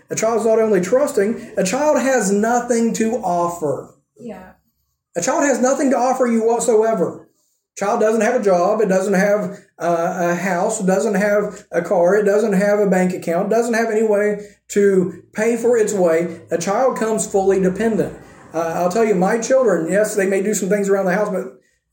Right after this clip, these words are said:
Speaker 1: we go to a young child, okay? We'll get rid of the other three for just a moment because they don't like to be an example. And we'll look at Melody, okay? Whenever Melody comes into the picture here, she has nothing to offer me, right?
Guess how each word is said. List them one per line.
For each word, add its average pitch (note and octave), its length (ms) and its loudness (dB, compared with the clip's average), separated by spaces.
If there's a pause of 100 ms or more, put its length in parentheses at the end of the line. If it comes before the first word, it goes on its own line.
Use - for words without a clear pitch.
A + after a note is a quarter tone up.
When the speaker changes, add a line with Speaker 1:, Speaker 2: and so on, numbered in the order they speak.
Speaker 1:
we F#3+ 140 2
go A3 100 4
to G#3+ 120 4
a G3+ 60 6
young G#3 300 2
child, D#3 280 0
okay? F#3 460 0 (560)
We'll E3 120 -4
get G#3+ 100 2
rid G3+ 140 4
of G3 40 0
the F#3 120 4
other F3+ 180 2
three F3 260 0
for F3+ 140 -4
just F3+ 220 0
a F3+ 40 0
moment F3 280 0
because F3+ 180 0
they F3 100 0
don't F#3+ 120 0
like F3 140 0
to E3+ 60 -8
be F#3 120 2
an F#3+ 40 0
example. E3+ 560 -2 (380)
And A3 160 0
we'll C4+ 140 4
look D4+ 180 2
at C4+ 140 2
Melody, G#3 560 2 (320)
okay? A#3 460 2 (400)
Whenever C#4 340 2
Melody C#4+ 360 0
comes B3+ 240 2
into B3 180 4
the A#3+ 120 0
picture G#3+ 380 2
here, F#3+ 260 2 (100)
she C4+ 260 2
has B3+ 360 2
nothing B3 640 0
to A#3+ 240 0
offer F#3+ 960 0 (240)
me, F3+ 480 0 (1120)
right? B3 340 -2